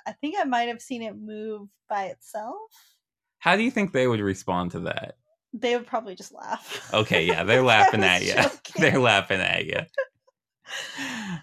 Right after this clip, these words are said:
Speaker 2: All right.
Speaker 1: I'm like,
Speaker 2: And I'm
Speaker 1: "Oh."
Speaker 2: laughing too, and I'm like, "I think I forgot my pills upstairs.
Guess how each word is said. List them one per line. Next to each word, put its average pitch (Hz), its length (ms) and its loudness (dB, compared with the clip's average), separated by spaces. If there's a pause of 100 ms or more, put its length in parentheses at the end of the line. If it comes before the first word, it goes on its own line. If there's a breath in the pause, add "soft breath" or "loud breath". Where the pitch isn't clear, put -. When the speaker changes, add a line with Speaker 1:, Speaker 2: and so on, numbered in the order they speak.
(140)
Speaker 2:
All 95 140 2
right. 82 260 0
Speaker 1:
I'm - 160 -8
like, - 180 0
Speaker 2:
And 123 100 4
I'm 185 160 4
Speaker 1:
"Oh." 202 40 4
Speaker 2:
laughing 175 320 2
too, 104 300 2
and 104 140 2
I'm 110 100 2
like, 104 160 0
"I 160 160 2
think 208 180 -2
I 202 80 2
forgot 160 320 0
my 127 100 0
pills 135 320 0
upstairs. 92 920 -4